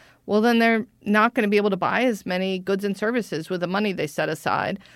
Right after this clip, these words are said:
particularly if they, uh, you know, haven't put it in a s-,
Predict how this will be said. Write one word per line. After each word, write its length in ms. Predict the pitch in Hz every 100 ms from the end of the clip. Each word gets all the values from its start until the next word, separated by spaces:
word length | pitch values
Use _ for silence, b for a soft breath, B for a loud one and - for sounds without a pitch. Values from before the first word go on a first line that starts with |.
| B -
particularly 1000 | 269 - 330 - 320 214 202 190 185
if 340 | 175 165 170 - b b _ -
they, 480 | 185 185 180 175 - _ _ -
uh, 100 | 160 - -
you 120 | 190
know, 60 |
haven't 380 | 160 208 208 190
put 220 | - 202
it 240 | 185 170 -
in 420 | 175 160 160 156 - -
a 40 |
s-, 220 | 170 -